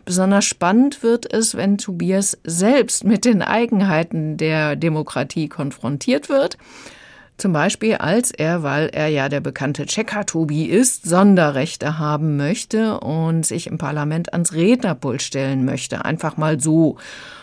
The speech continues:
Und dann muss er aber erfahren, nein, er darf da nicht einfach rein.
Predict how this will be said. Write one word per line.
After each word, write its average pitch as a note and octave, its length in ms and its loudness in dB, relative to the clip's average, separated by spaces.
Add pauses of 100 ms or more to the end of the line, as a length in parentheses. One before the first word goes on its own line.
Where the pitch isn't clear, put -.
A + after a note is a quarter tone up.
(120)
Und D#3+ 240 -2
dann D#3+ 200 4
muss G#3 200 2
er E3 160 0
aber D#3+ 220 0
erfahren, E3 720 0
nein, D3 480 2
er - 100 -2
darf - 220 -6
da A#3+ 140 4
nicht B3+ 180 2
einfach B3 320 0
rein. B3 320 4